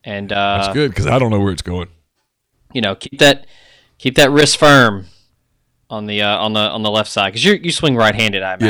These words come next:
Speaker 2: Yeah, so
Speaker 1: right?
Speaker 2: it's the left wrist I wanna keep locked, right?
Speaker 1: Yes, that is correct. Yes, yeah. The, I guess as my friends tell me, the, that's where, that's where your, your power, that's where that, that stabilization comes. The right arm is just along for the ride, as they say. So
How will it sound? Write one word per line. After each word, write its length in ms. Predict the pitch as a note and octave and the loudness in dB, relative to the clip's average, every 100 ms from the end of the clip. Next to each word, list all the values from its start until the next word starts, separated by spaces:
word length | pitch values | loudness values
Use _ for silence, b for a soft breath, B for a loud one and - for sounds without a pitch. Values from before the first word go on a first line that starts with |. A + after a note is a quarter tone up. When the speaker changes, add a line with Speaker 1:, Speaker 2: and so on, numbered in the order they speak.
| F2+ | -2
Speaker 2:
Yeah, 60 | |
so 160 | D#2 A2 | -2 -4
Speaker 1:
right? 80 | A2 | -4
Speaker 2:
it's 100 | A#2+ | -2
the 140 | B2 | -2
left 280 | A#2+ D3+ - | 0 0 0
wrist 300 | C3 A#2 - | 0 0 0
I 60 | G2+ | -2
wanna 200 | G2+ F#2+ | -2 -4
keep 280 | - F2+ F2 | -6 -6 -6
locked, 320 | E2+ D2 - | -6 -8 -6
right? 240 | F2 F#2 - _ | -4 -4 -10 _
Speaker 1:
Yes, 340 | - G#2+ - - | -8 -8 -8 -2
that 160 | A2+ | 0
is 100 | G#2+ | 0
correct. 260 | - F#2+ F#2 | -4 -10 -8
Yes, 220 | G2 F#2+ _ _ A#3+ | -8 -10 _ _ -14
yeah. 240 | G#2+ E2+ - | -10 -12 -12
The, 260 | D2+ - | -14 -6
I 80 | A2+ | 0
guess 180 | B2+ - | 0 0
as 100 | A#2+ | 0
my 140 | B2+ B2+ | 2 4
friends 340 | C#3 B2+ - | 4 2 2
tell 240 | - A#2+ | 2 2
me, 320 | A2+ A#2 A2+ G#2 | 4 2 0 -2
the, 320 | G#2 G2+ F#2 _ _ _ _ | -4 -6 -8 _ _ _ _
that's 240 | C3 C#3 | 0 2
where, 180 | D3 B2+ | 2 2
that's 220 | B2+ - | 4 0
where 280 | C#3+ C3 A#2 | 2 2 0
your, 260 | G#2+ A2 A2 | -2 -12 -14
your 160 | A2+ | -14
power, 420 | G#2 - A#2 A2 A2 | -4 2 4 4 2
that's 240 | A2 - | 0 -2
where 140 | A2+ | -4
that, 340 | G#2+ G#2 G#2 _ | -2 -2 -4 _
that 160 | A2 - | -14 -8
stabilization 720 | - A2+ G#2+ G2 G#2+ G2+ A#2+ | 0 0 0 -2 -2 -2 -4
comes. 340 | A#2+ A#2+ A2+ | 0 0 -2
The 100 | - | -4
right 220 | G#2 A#2 B2 | 2 4 6
arm 220 | A2+ G#2 | 4 2
is 60 | |
just 180 | A2 - | -4 -6
along 260 | G#2 G2+ G2 | -4 -4 -4
for 100 | F#2+ | -12
the 60 | |
ride, 300 | F#2+ F#2 F2+ | -8 -6 -6
as 100 | F2+ | -12
they 80 | F2+ | -20
say. 300 | F#2+ F#2+ F#2 | -18 -16 -16
So 300 | F#2+ - F#2 | -16 -14 -16